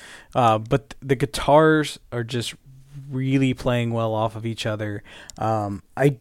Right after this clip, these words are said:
the one thing you mentioned at the beginning was that they were unhappy with the mix. Um, in this track, I would agree, whereas most of the time I'm, I'm on board with the mix, uh, throughout the album.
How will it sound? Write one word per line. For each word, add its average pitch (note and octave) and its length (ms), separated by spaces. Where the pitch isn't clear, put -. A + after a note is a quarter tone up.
the D#3 120
one F3+ 260
thing F#3+ 420
you D3 200
mentioned D3 880
at C3+ 140
the B2+ 80
beginning B2 440
was A2+ 180
that A#2 380
they B2 100
were B2 180
unhappy B2 440
with A#2+ 160
the A#2+ 60
mix. B2 500
Um, B2 480
in D#3+ 240
this E3+ 240
track, D#3+ 560
I C3+ 180
would C3 200
agree, B2+ 720
whereas B2+ 520
most C3 300
of - 60
the E3+ 60
time E3 300
I'm, A#2+ 220
I'm A#2+ 460
on B2+ 220
board A#2+ 320
with B2 180
the B2+ 60
mix, B2+ 480
uh, A#2 200
throughout B2+ 380
the A#2+ 80
album. B2 460